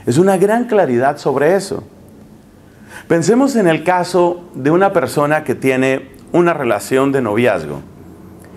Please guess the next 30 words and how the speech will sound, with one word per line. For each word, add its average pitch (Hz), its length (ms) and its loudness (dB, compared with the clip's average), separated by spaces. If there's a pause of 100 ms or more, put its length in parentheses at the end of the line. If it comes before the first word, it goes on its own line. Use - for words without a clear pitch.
(260)
Y 170 100 6
en 185 80 2
esa 262 240 2
relación 180 460 2
de 208 80 2
noviazgo 156 400 0
hay 156 100 0
cosas 185 380 -2
bonitas, 131 880 0 (400)
muy 170 300 4
llenas 165 340 0
de 135 120 0
ternura, 98 640 0 (800)
pero 180 200 2
también 180 320 2
hay 247 140 2
otras 226 340 0
cosas 196 720 -2
que 156 100 -2
son 233 380 2
extrañas, 175 720 0
quizás 220 340 -2
un 214 160 0
poco 190 320 0
sucias, 120 640 0 (380)
quizás 220 360 0
un 208 180 2
poco 196 300 0
impuras. 127 760 0 (800)
Pero 175 480 0